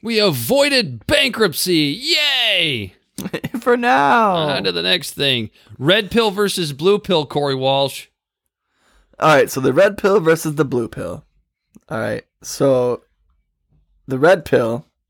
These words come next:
Speaker 2: is we're erasing history yet again.
Speaker 1: Ah, yes, of course.
Speaker 2: And we're getting rid of Columbus Day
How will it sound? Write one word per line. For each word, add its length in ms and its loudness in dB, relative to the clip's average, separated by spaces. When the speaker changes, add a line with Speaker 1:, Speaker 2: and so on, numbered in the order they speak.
Speaker 2:
is 500 -8
we're 140 -6
erasing 400 0
history 480 2
yet 220 4
again. 440 2
Speaker 1:
Ah, 400 2
yes, 260 -2
of 120 -10
course. 360 -10
Speaker 2:
And 480 0
we're 380 4
getting 340 2
rid 120 6
of 180 -2
Columbus 520 2
Day 380 2